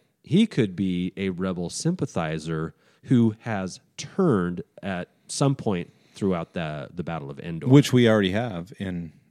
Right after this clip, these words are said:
Speaker 2: in canon, I mean, current canon, right? 'Cause we get the Battlefront. That's a,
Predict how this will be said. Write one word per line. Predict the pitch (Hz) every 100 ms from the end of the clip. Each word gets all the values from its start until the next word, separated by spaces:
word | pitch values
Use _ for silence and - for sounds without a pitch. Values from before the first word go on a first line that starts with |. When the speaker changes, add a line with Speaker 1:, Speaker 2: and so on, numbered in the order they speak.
| -
Speaker 2:
in | 95 85 80 - - -
canon, | - 117 120 85 101 113 -
I | 87
mean, | 85 85
current | - 127 117
canon, | 87 85 107
right? | 87
'Cause | 135 101
we |
get | 92 -
the |
Battlefront. | 87 85 90 - 90 139 _ -
That's | 95
a, | 110 92